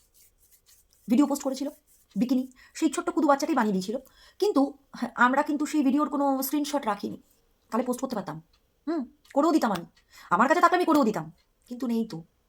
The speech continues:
নেই। কারণ ওই টাইপের মেন্টালিটি আমার নেই। আমি কোনোদিন কারুর, আহ, ফটো ইউজ করি না, কোনো দিন না, করি না,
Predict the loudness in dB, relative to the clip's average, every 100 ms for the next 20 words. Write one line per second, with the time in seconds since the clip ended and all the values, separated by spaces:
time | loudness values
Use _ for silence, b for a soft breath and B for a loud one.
0 | _ _ _ _ -4 -2 -2 -6 _ B
1 | B B 6 8 6 0 2 4 4 2
2 | 0 0 0 0 2 0 0 -8 _ _
3 | _ _ _ _ _ _ -4 -2 -2 -4
4 | -12 _ _ -8 -2 0 2 2 2 2
5 | 0 B B -2 0 -2 -8 -16 -6 -4
6 | -2 -2 -4 -8 -10 -14 _ _ _ _
7 | _ _ _ _ -8 -2 0 2 0 -4
8 | -14 _ _ _ -4 0 0 -2